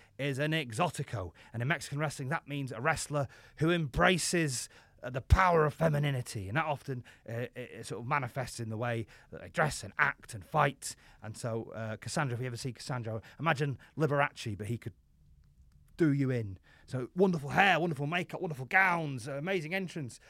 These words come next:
Also the toughest person I've ever met in my entire life. I was lucky enough to go to a Cassandro seminar, and he, he had two catchphrases. One, "This ain't a beauty parlor, honey," uh,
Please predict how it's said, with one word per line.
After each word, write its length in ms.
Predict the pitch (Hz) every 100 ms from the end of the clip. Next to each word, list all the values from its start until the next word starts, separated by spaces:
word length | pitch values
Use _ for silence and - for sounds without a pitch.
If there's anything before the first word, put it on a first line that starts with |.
| -
Also 320 | - 202 - 170
the 80 |
toughest 440 | 151 - 180 165 -
person 340 | 170 151 -
I've 80 | 117
ever 200 | 135 131
met 140 | 135
in 60 | 85
my 180 | 123 113
entire 300 | 117 131 120
life. 240 | 117 107
I 80 | 127
was 100 | 123
lucky 260 | 131 - 123
enough 200 | 120 110 - - -
to 80 | 113
go 160 | 117
to 140 | 113 110
a 40 |
Cassandro 600 | - - 131 117 110 110 - - -
seminar, 540 | - 120 110 101 90
and 80 | 92
he, 160 | 104 110
he 100 | 113
had 180 | 127
two 200 | - 160
catchphrases. 580 | - 143 - - 107 101
One, 280 | 104 165 147 - -
"This 160 | 240 240
ain't 160 | 262
a 60 | 240
beauty 300 | 208 254 302
parlor, 360 | 220 202 196 156
honey," 360 | 190 214 185 - - _
uh, 140 | 131